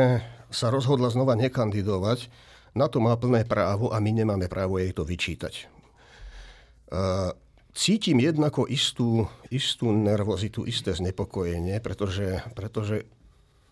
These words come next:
nevidím síce ľuďom do hlav, ale keď si predstavím Fica, Blahu a mnohých tých ďalších, ktorí, ktorí sa nezastavili ani na chvíľku v najnevkusnejších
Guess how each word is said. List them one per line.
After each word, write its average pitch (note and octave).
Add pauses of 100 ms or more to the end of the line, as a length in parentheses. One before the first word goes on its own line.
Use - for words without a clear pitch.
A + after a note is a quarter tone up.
(260)
nevidím G2+
síce A2
ľuďom G#2
do G#2
hlav, F#2+
ale G2
keď A2+
si -
predstavím D#2 (920)
Fica, A#2 (240)
Blahu G2+
a -
mnohých A#2+
tých A2+
ďalších, F#2
ktorí, F2+
ktorí G2
sa F#2+
nezastavili G2+
ani F#2
na G#2
chvíľku G2+ (480)
v F#2+
najnevkusnejších G#2